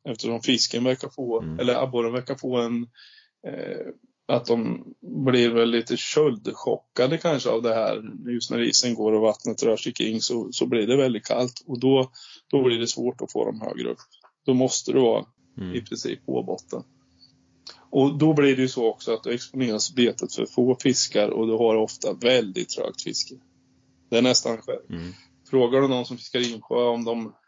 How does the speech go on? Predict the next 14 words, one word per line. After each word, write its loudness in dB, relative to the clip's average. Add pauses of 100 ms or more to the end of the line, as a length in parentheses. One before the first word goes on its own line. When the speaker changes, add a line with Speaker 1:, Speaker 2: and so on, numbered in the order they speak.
(300)
Speaker 1:
har 0
någon -4
sån 0
här, 0 (380)
eh, -6
vansinniga 0
fisken 0
på, 2
eh, 0
alltså -2
med 0
mängdfiske 0
på 0
stor 0